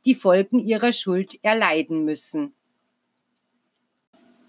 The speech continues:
Warum habt ihr den Kelch des Leidens getrunken?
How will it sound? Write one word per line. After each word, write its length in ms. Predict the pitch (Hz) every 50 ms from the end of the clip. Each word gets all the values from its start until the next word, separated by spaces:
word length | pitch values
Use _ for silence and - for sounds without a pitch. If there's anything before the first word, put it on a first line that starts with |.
| _ _ _ _ _ _ _ _ _ _ _ _ _ _ _ _ _ _ _ _ _ _ _ - _ _ _ _ _ _ _ _ _ _ _ _ _ _ _ _ _ _ _ 202
Warum 600 | 190 208 196 180 165 165 196 247 277 294 311 311
habt 280 | 320 311 311 - -
ihr 120 | 240 240 226
den 200 | 233 226 220 214
Kelch 380 | - 233 208 208 202 196 -
des 220 | - 202 196 - 202
Leidens 560 | 196 185 180 180 180 185 196 190 - - -
getrunken? 680 | 202 196 - 196 190 185 190 185 - _ 190 180 180